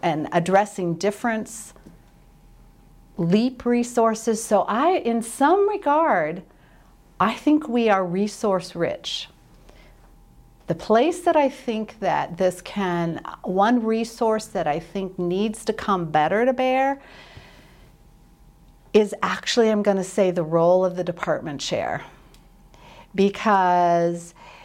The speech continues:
because as a faculty member, I can be inspired by who I am, my values, how I'm going to enact that within my curriculum.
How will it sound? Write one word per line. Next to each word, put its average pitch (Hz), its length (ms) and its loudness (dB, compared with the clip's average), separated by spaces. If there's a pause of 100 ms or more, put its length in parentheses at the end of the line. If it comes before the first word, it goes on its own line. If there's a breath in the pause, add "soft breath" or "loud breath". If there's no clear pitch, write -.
(340 loud breath)
because 214 420 2
as 202 180 0
a 202 80 0
faculty 302 680 0
member, 180 640 0 (420 loud breath)
I 226 640 2
can 196 280 -2
be 180 220 2
inspired 175 800 -2
by 143 240 0
who 185 320 -2
I 233 160 4
am, 180 680 -2 (340 loud breath)
my 170 280 2
values, 170 720 0
how 175 280 2
I'm 220 220 2
going 190 360 0
to 180 220 -4
enact 160 520 -2
that 156 540 0 (420 loud breath)
within 196 960 2 (140)
my 185 180 2
curriculum. 135 800 -4